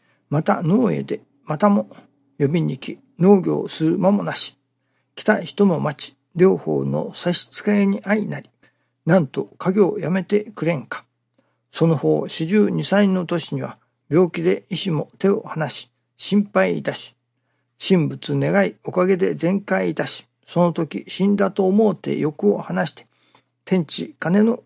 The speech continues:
神を助けてくれ。家内も御家になったと思うてくれ。御家よりまし、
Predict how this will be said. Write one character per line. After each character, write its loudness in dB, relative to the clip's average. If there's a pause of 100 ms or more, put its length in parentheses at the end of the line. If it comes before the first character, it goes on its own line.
神 0
を -6
助 -4
け -2
て -4
く -14
れ。 -16 (680)
家 2
内 0
も -4 (140)
御 -2
家 0
に 0
な 2
っ -8
た -4
と 0
思 2
う 2
て -6
く -18
れ。 -14 (520)
御 4
家 0
よ 6
り -2
ま -2
し、 -10